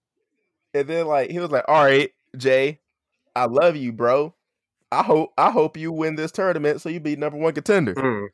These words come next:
Speaker 1: Somehow, some way, Jey Uso beat, he beat Big E, he beat Sheamus, he beat A J Styles, he became number one contender. Life was great, right?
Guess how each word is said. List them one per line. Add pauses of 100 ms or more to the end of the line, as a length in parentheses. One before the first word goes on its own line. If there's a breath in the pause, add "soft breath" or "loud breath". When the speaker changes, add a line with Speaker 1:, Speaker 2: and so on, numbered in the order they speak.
Speaker 1:
Somehow,
some
way, (120)
Jey
Uso
beat,
he
beat
Big
E, (500)
he
beat
Sheamus, (320)
he
beat
A
J
Styles,
he
became
number
one
contender. (500)
Life
was
great,
right?